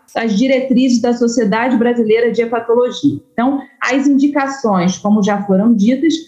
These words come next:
são os pacientes classificados como B C L C zero, A ou B, que tem alguma contraindicação ou progressão ao tratamento,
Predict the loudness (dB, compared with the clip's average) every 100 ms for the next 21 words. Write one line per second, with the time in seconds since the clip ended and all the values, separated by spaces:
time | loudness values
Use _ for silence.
0 | _ _ -4 -2 0 -2 -4 0 0 2
1 | 0 -2 -2 -4 -2 -2 -2 -2 -4 -6
2 | -4 -2 2 2 0 -2 -2 -2 -4 0
3 | 0 0 -6 _ -6 -2 0 0 0 -2
4 | -8 _ -6 -4 -4 -8 -2 0 2 2
5 | 2 0 -6 _ -6 -2 -2 0 0 0
6 | -2 -2 -2 0 0 2 0 -2 -4 -4
7 | -4 -4 -2 0 -2 0 -2 0 0 -2
8 | -2 -2 0 0 -2 -2 0 2 4 2
9 | 0 -2